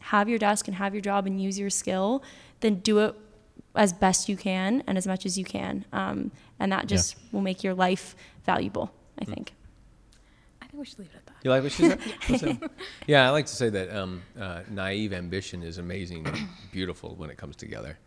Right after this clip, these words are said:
Speaker 3: Um, so if you have, if you're naive and you have ambition, just go for it.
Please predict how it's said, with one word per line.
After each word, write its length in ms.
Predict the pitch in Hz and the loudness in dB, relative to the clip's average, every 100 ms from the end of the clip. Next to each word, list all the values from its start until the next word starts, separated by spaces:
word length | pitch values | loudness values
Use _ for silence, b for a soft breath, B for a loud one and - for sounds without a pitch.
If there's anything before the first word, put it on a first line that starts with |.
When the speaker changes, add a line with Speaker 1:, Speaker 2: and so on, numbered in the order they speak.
| b b b - | b b b -4
Speaker 3:
Um, 400 | 92 85 80 78 - | -2 0 -4 -10 -12
so 280 | - 90 82 | -4 -2 -2
if 220 | 85 - | -6 -4
you 80 | 92 | 0
have, 240 | 92 85 | -2 -2
if 140 | 104 90 | -8 -4
you're 80 | |
naive 380 | 87 92 104 98 | 0 2 4 4
and 100 | 90 | 2
you 80 | 87 | 0
have 120 | 87 | -2
ambition, 540 | 85 85 95 - 87 82 | -2 0 0 0 -6 -6
just 220 | - - | -10 0
go 160 | - 107 | 4 4
for 300 | - - | 2 -2
it. 60 | 90 | -2